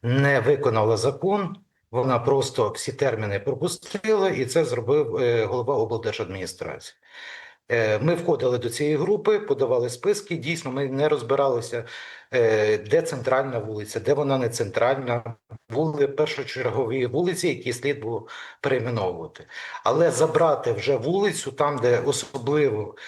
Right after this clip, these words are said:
в селі там два, е, хлопця-героя, е, зокрема Дмитро і Максим, е, забрати це у мам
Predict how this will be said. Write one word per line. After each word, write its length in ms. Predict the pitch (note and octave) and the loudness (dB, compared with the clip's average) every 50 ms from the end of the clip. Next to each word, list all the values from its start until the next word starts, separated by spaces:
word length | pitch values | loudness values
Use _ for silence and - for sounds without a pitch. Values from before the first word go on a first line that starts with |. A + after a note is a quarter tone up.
| - - | -18 -16
в 80 | _ - | _ -6
селі 300 | - - D#3 B2+ D3 C#3 | -4 -2 -2 0 -2 -2
там 320 | C3+ C3+ B2 A2+ A2+ A2 | -2 -2 -2 -2 -4 -6
два, 560 | A2 A2+ C3+ D3 C3+ A#2+ A#2 A2+ A2+ - A2 A#2+ | -4 0 2 2 4 4 2 2 0 -2 -2 -2
е, 320 | A2+ A2 G#2+ A2 A2+ A2 G#2 - _ _ _ _ _ _ _ - - | 0 0 2 2 0 0 -2 -4 _ _ _ _ _ _ _ -14 -6
хлопця-героя, 960 | - C#3+ B2+ - - C#3+ B2+ G#2+ G#2+ B2 C3+ D#3 F#3+ G#3+ G#3+ G#3 F#3+ F3+ - - - - - - - - _ - | -4 -4 -2 -2 -2 -4 -2 -2 -2 -2 0 0 2 2 4 2 2 0 -2 -6 -12 -18 -20 -20 -20 -20 _ -8
е, 100 | B2+ A#2 | -6 -4
зокрема 500 | A2 A#2+ C3+ - C3+ C#3 C3+ C3+ C3 B2 | -4 -4 -4 -4 -2 -2 -2 0 0 -2
Дмитро 680 | A#2 A2+ A2+ A#2+ C3+ C#3 - D3 C#3+ D3+ D3+ C#3+ C#3 | -2 -2 -6 -6 -6 -2 -2 0 0 2 2 2 2
і 500 | C#3 C#3 C#3 C3+ C3 B2 B2+ B2+ B2 B2 | 2 0 -4 -8 -12 -12 -10 -10 -8 -6
Максим, 680 | B2+ C3 C3 - - - A3 A3+ A3+ G#3+ G#3 A3 A3 G#3 - - - - - - - - - | -6 -6 -6 -6 -2 0 0 2 2 0 -2 -4 -8 -12 -16 -20 -20 -20 -20 -20 -18 -8 -4
е, 100 | C#3 C3+ | -4 -2
забрати 560 | A#2+ - C#3+ - - - D#3+ D#3 D3+ - B2+ A#2+ | -2 -2 -2 0 2 2 2 2 0 -2 -4 -6
це 160 | - - C#3+ | -4 -2 -2
у 500 | C#3 C3 B2+ B2 B2 A#2 A2 G#2+ G#2+ G#2+ | -2 -2 -2 -4 -6 -6 -6 -8 -8 -8
мам 460 | G#2+ A#2+ C3+ D#3 F#3+ A3 G3+ F3+ D#3+ | -6 -2 0 2 2 2 0 -4 -8